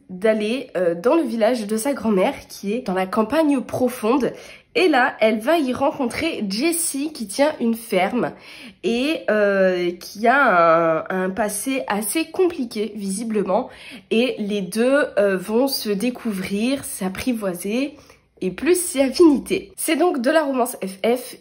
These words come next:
et, euh, c'est le deuxième livre publié de l'autrice. Le premier livre, c'était, deux minutes, je vais l'attraper. Le premier livre, c'était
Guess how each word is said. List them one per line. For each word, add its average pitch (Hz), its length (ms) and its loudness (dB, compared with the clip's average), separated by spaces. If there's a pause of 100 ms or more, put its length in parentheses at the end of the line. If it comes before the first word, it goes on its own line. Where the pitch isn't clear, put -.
et, 269 420 2
euh, 208 200 2
c'est 196 220 -4
le 214 100 -4
deuxième 285 560 0
livre 220 500 -2
publié 247 720 -6
de 190 280 -4
l'autrice. 320 600 2 (320)
Le 269 220 0
premier 294 300 0
livre, 226 340 -6
c'était, - 580 -8
deux 180 200 -6
minutes, 247 480 0
je 185 200 -8
vais 330 120 -6
l'attraper. 233 420 -8 (2000)
Le 311 120 0
premier 330 440 6
livre, 277 380 0
c'était 277 520 -4